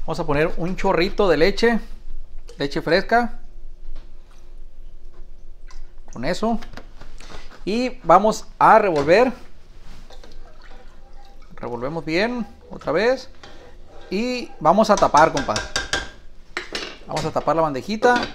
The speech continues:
El arroz ya se coció, compas. Entonces, el arroz lo apagamos.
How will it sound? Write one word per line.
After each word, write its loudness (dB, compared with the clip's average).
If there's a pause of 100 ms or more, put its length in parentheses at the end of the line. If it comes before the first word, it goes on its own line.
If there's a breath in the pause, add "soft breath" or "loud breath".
El 6
arroz 12 (1400)
ya 8
se 4
coció, 2
compas. 2 (160)
Entonces, 4 (840)
el -2
arroz 4 (180)
lo 2
apagamos. 2